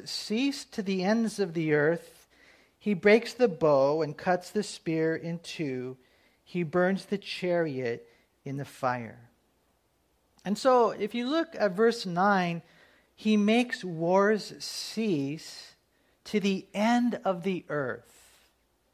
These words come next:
I mean, that's a time where there's no more war on our planet. Think about that. Not just Jerusalem here. Yeah, there's probably the reference to Jerusalem, but we're talking about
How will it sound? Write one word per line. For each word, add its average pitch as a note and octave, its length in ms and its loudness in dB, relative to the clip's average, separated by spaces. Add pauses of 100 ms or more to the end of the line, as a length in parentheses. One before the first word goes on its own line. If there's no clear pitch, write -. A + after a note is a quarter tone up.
(160)
I F3+ 60 -10
mean, F#3+ 120 0
that's B3+ 260 8
a D4+ 40 0
time F#3+ 560 0 (300)
where D#3 160 2
there's D3+ 320 0
no A3 560 2
more F#3+ 640 4
war D#3 880 -2 (800)
on D3 160 4
our D#3 120 8
planet. D3 640 -4 (1200)
Think B3+ 160 -2
about D#3 300 2
that. C3 160 0
Not B3+ 200 4
just D4+ 240 -2
Jerusalem G#3+ 600 -2
here. C#3+ 240 -2
Yeah, G3 360 6
there's E3 200 -2
probably G#3 400 0
the F3+ 120 -2
reference F#3 460 2
to F#3 140 -6
Jerusalem, E3 580 -4
but D3+ 80 -2
we're G3 140 2
talking G3+ 320 4
about E3+ 280 4